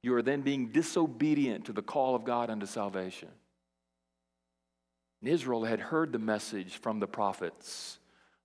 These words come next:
They understood the sacrificial system through Moses. They heard the words of Jesus declaring himself to be the Messiah. They heard his message that "I am the Lamb of God who is,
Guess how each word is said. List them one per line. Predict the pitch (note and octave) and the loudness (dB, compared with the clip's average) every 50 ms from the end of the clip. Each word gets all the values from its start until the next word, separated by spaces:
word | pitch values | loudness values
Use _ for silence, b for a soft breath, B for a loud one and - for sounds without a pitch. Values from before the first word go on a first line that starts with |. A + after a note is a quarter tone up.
| _ - | _ 0
They | A#2+ C3+ | 2 2
understood | C#3+ C#3 B2+ - - - F#3 E3+ | 2 2 0 -2 2 2 2 4
the | C3 A#2+ | 4 0
sacrificial | - - C3+ C3 - B2+ - - A2+ - C3 A2 | 0 0 -2 0 0 -2 -2 -2 -6 -6 -6 -8
system | - - - A2 - - - A2+ G#2 | -8 -10 -10 -10 -10 -8 -6 -6 -6
through | - - A2 G2+ | -6 -6 -6 -6
Moses. | G2+ G2 G2 G2 F#2 - F#2+ F2 - - - - - B B B B B B B | -4 -4 -4 -4 -6 -8 -12 -14 -14 -16 -16 -16 -18 B B B B B B B
They | B2 | 0
heard | A#2 - - G#3+ A3 - D3 | 2 4 6 6 6 6 4
the | C#3+ | 2
words | C3+ C#3+ C#3+ B2 A2+ | 2 2 2 2 0
of | A#2+ A2 G#2+ | -2 -4 -2
Jesus | - B2+ C3 C3+ B2 A#2 G#2+ - | 0 0 0 0 0 -2 -4 -4
declaring | - A2+ - - C#3 C#3 C#3+ C#3 B2 A#2 | -4 -6 -4 0 0 0 0 0 -2 -2
himself | A#2+ A2 - - B2+ B2 A#2+ - | -4 -4 0 2 2 2 2 0
to | A#2+ G#2 | -4 -2
be | A#2+ B2 | -2 -2
the | A2+ A2 | -2 -2
Messiah. | A2 G2 - - A#2+ A2 A2 G#2+ G#2 F#2 F2+ b b b b b b b b b b _ _ | -4 -4 -4 -4 -4 -2 -2 -2 -4 -6 -6 b b b b b b b b b b _ _
They | B2+ C3 | 2 4
heard | C#3+ F#3 G#3 G3 E3+ | 6 6 6 8 8
his | F3 E3 - C3+ | 6 4 4 4
message | C3 C#3 D3 C#3+ - C3+ A2+ G#2 | 6 6 6 6 2 -2 0 2
that | B2 C3 | 4 4
"I | C#3 C#3+ E3+ F3 F3+ F3 | 6 6 6 6 6 6
am | E3 C3+ C3+ C3 B2+ B2 | 4 4 4 2 2 4
the | A#2 A#2 | 4 6
Lamb | A2+ A#2 B2 B2 A#2+ A#2+ | 6 6 6 4 4 2
of | A2+ A2 | 0 4
God | A#2+ A#2 A2 G#2+ G#2+ G#2 | 4 6 6 6 6 4
who | A2+ B2 A#2 A2+ | 4 2 2 2
is, | A2+ A2 G2+ | 2 2 0